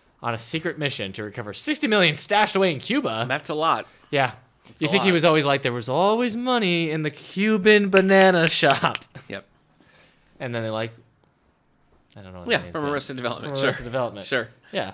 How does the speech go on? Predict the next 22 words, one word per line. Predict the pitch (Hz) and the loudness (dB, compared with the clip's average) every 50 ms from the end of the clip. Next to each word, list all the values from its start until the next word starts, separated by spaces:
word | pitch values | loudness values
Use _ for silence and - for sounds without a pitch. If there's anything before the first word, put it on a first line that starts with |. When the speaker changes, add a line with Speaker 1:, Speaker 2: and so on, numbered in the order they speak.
| - - | -10 -6
Speaker 2:
Thanks. | 135 131 117 - - - - - _ _ _ _ _ _ _ _ _ _ _ - - _ | -6 -6 -6 -8 -12 -14 -16 -20 _ _ _ _ _ _ _ _ _ _ _ -20 -20 _
Speaker 1:
You | - 208 330 330 | -4 -2 0 0
haven't | 180 139 120 117 | -2 -2 -6 -10
seen | - 135 123 | -10 -10 -8
that | 117 110 107 | -8 -8 -8
show | - 123 110 107 | -6 -6 -6 -6
in | 101 | -8
forever. | - - - - - 127 127 117 120 147 | -12 -16 -18 -16 -12 -10 -10 -6 -4 -2
Speaker 2:
Yes, | 143 139 - | -2 -2 -4
I | - 98 | -6 -8
have. | - 98 95 98 - - - - - - - | -8 -8 -12 -16 -16 -20 -20 -20 -18 -10 -6
Is | - 127 175 | -6 -4 -4
Speaker 1:
Yeah. | 185 | -4
Speaker 2:
that, | - | -4
was | 131 131 | -4 -4
that | 147 165 131 | -4 -4 -4
number | 160 156 143 139 | -6 -8 -6 -4
one? | 131 139 170 226 254 _ _ _ _ _ _ _ - | -4 -4 -4 -6 -10 _ _ _ _ _ _ _ -14
Speaker 1:
That | 156 | -12
was | 143 135 | -12 -10
season | - 135 113 117 101 101 | -10 -10 -10 -10 -10 -10
one. | 110 127 110 90 | -10 -10 -10 -12